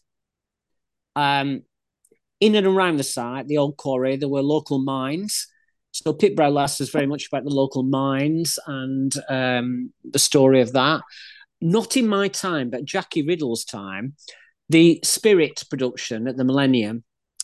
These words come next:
drew on the story of the White Stag, which interestingly is a myth and legend related to the Rowley Hall and the family that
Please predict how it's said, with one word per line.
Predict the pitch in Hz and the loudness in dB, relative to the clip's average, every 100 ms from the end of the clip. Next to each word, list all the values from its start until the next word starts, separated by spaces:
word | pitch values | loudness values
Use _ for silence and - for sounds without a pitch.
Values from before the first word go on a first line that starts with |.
| _ _ - 135 | _ _ -10 -6
drew | 156 208 220 | 4 8 8
on | 202 190 | 8 6
the | |
story | - - 180 165 151 151 | 4 4 4 6 6 2
of | 147 | 0
the | |
White | 143 147 156 - | -4 -4 -6 -6
Stag, | - - 185 175 139 - | -8 -6 -4 -4 -6 -6
which | 156 151 - _ _ | -6 -6 -12 _ _
interestingly | 220 233 - 185 143 139 117 117 | 0 0 -2 -4 -4 -2 0 -2
is | 139 | -2
a | |
myth | 151 175 - | -2 -4 -4
and | 165 | -4
legend | 147 160 147 127 110 120 120 - - - _ 151 | -2 -2 -2 -6 -6 -6 -10 -12 -16 -18 _ 4
related | 147 147 147 147 | 6 6 2 0
to | |
the | 147 143 | 2 4
Rowley | 151 147 139 135 | 6 6 6 4
Hall | 139 143 139 131 | 2 0 0 -2
and | 131 | -4
the | - | -8
family | - 165 190 143 120 | -6 -6 -4 -4 -4
that | 123 | -6